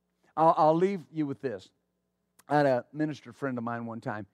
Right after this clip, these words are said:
and he was getting up in years. And, uh, when we had first went to, uh, Kansas City, we spent, uh, a couple of years in his,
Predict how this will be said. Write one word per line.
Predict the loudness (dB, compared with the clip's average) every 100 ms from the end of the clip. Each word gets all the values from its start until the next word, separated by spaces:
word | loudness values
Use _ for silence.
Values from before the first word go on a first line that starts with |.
| _ _ _ _
and | -4 -2
he | -2 -4
was | -6
getting | -4 -2 -2 -4 -8 -4
up | -4 -4
in | -6
years. | -4 -4 -4 -8 -14 _ _ _ _ _ _ -2
And, | 0 4
uh, | 2 2
when | 0 0
we | 0 2
had | 2 0
first | -2 -4 -4 -8
went | -4 -4 -4 _
to, | -6 -4 0
uh, | -2 -2
Kansas | -4 -6 -6
City, | -8 -4 -4 -6 _ _ _ _ _ _
we | -2 -2
spent, | -2 -4 -2 -2 -8 _ _ _ _ -4
uh, | 0 0 -2 -6
a | -4
couple | -2 -2 -4
of | -6
years | -6 -6 -6
in | -6
his, | -4 -4 -6